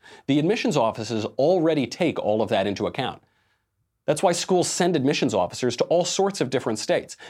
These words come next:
If they just wanted to get the highest S A T scores, they wouldn't have to send students into all of those states. And they,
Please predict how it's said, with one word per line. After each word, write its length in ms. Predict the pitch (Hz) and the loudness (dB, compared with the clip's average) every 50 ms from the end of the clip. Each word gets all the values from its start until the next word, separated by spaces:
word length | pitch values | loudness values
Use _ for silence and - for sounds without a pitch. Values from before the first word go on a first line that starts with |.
| - | -6
If 100 | - 151 | -4 -2
they 100 | - 170 | 0 0
just 320 | 147 123 - 175 214 - - | 0 2 2 0 0 0 0
wanted 400 | 139 127 147 165 156 127 92 - | 0 0 2 2 2 0 -2 -2
to 100 | - 120 | -4 -2
get 200 | 104 120 104 - | 0 0 -2 -2
the 80 | - 120 | -2 -2
highest 360 | - 139 131 127 120 - - | 0 2 2 2 0 0 0
S 160 | 120 107 - | -2 0 0
A 80 | 107 95 | -2 -2
T 160 | - - 110 | 0 -2 -2
scores, 380 | - - - - 64 90 - - _ - _ - | -2 -4 -6 -8 -8 -8 -10 -12 _ -10 _ 0
they 80 | 147 | 2
wouldn't 260 | 143 156 156 147 113 | 2 2 2 2 0
have 220 | - 156 180 208 - | 0 0 -2 -2 -2
to 80 | - | -4
send 400 | 113 - - 92 82 69 - - - _ _ _ _ _ _ | -4 -4 -4 -8 -8 -10 -18 -20 -20 _ _ _ _ _ _
students 340 | - - - 135 110 104 107 | -10 -4 0 0 0 2 2
into 180 | 117 107 98 95 | 0 2 2 2
all 180 | 92 92 92 | 2 2 0
of 80 | 90 87 | 0 -2
those 160 | 78 85 - | -6 -6 -6
states. 380 | - - - - - - - - | -6 -6 -6 -6 -8 -12 -12 -4
And 100 | - 147 | 0 2
they, 140 | 147 143 135 | 2 2 2